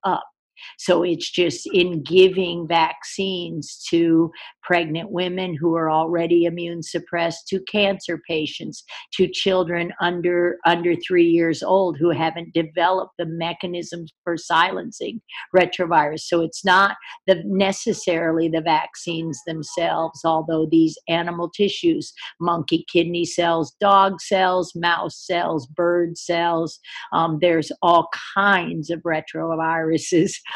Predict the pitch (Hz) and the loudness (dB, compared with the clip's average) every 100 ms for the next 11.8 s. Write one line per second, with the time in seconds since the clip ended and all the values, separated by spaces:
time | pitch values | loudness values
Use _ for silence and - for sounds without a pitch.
0 | - _ 170 160 160 156 - 160 175 160 | -12 _ -2 0 -2 -6 -6 -4 -2 -2
1 | - 175 160 175 175 170 170 165 170 - | -4 -4 -2 -2 -2 2 4 4 2 -6
2 | 165 - 160 165 160 156 156 156 - - | -6 -4 -4 -6 -4 -4 -2 -4 -8 -2
3 | 160 156 160 156 156 - - 165 - - | 0 4 2 2 -2 -6 -10 -10 -10 -12
4 | - 190 175 160 160 147 151 156 151 156 | -4 -2 -2 -6 -8 -6 -4 -4 0 0
5 | 147 - 147 147 _ - - - 247 - | -2 -6 -10 -10 _ -14 -12 -12 -14 -20
6 | _ - - - 160 165 165 160 156 165 | _ -20 -20 -8 -2 0 0 -2 4 6
7 | 180 - 170 - 165 151 156 156 156 165 | 6 4 0 0 -2 -4 -6 -6 -6 -6
8 | 160 156 - 160 151 160 156 165 170 - | -8 -8 -4 -4 -4 -10 -4 0 0 -4
9 | - 170 165 160 160 160 156 156 160 - | -4 -4 -4 -6 -6 -4 -2 -2 -2 -2
10 | 165 - 151 156 160 165 160 156 151 - | -4 -4 -2 4 6 6 4 0 -4 -10
11 | - - 156 165 180 180 175 - | -18 -14 -6 2 4 4 -2 -4